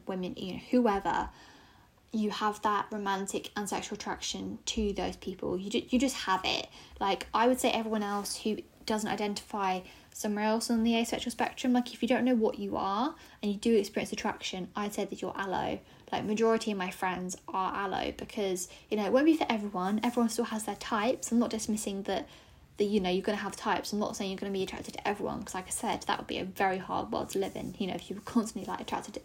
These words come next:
everyone you saw on the street, wow, what a world. But allosexual is basically, like, you know, it's just the other end of the spectrum. And the way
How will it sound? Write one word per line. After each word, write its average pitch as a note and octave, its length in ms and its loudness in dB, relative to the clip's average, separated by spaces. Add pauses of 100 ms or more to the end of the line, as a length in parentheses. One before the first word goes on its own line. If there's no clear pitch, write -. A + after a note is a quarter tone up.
(120)
everyone G3+ 280 -2
you F#3+ 40 -6
saw F#3+ 120 -6
on - 80 -8
the - 80 -8
street, F#3 360 -2 (440)
wow, F#3 420 -2
what G#3+ 140 -2
a A3 80 2
world. F#3 440 -2 (600)
But G3 260 4 (500)
allosexual A#3 520 2
is G#3 40 -4
basically, G3+ 460 -4
like, G3 260 -4
you G#3 60 -4
know, G3 80 -2
it's - 120 -6
just - 120 -10
the - 100 -4
other F#3+ 220 -4
end F3+ 120 -4
of F#3 40 -10
the - 80 -16
spectrum. - 640 -8
And G#3+ 100 -2
the A3 40 2
way B3 320 4